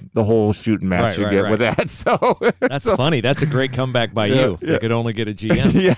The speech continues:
Speaker 1: But, uh,
Speaker 2: Um,
Speaker 1: but th-, we talked about Michael Pierce opting out. You know, here's something that's a little bothersome to me, and it's a moral question.
Speaker 2: Mm-hmm.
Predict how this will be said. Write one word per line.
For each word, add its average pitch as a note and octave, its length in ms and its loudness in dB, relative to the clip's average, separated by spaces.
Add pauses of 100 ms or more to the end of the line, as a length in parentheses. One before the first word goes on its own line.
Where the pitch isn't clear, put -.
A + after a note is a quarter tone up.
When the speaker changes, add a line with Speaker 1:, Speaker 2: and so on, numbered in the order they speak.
(400)
Speaker 1:
But, F3+ 460 -2
uh, C#3 240 2
Speaker 2:
Um, - 60 -18 (580)
Speaker 1:
but F3 240 0
th-, E3+ 160 -2
we F3 140 2
talked F#3+ 220 2
about E3+ 220 2
Michael D3 300 0
Pierce D#3+ 340 0
opting G#2 360 0
out. G2+ 180 -4
You D#3+ 80 0
know, D3+ 100 2
here's G#3+ 220 4
something B2 460 0
that's G2+ 220 -2 (100)
a A2 80 -2
little A2+ 240 0 (300)
bothersome G2 640 -2
to - 160 -10
me, G2 280 -4 (100)
and A2+ 260 -4
it's - 160 -4
a - 20 0
moral D3 360 2
question. - 440 -6 (160)
Speaker 2:
Mm-hmm. G#2+ 220 -4